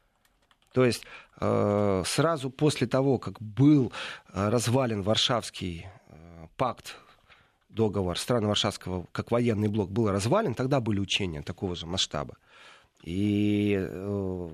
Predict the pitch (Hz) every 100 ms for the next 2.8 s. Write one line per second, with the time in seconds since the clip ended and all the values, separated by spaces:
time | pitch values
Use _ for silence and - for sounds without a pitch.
0 | 67 95 120 170 165 98 101 107 110 -
1 | 113 104 143 147 104 - 87 85 - 76
2 | 73 78 - - 107 101 - -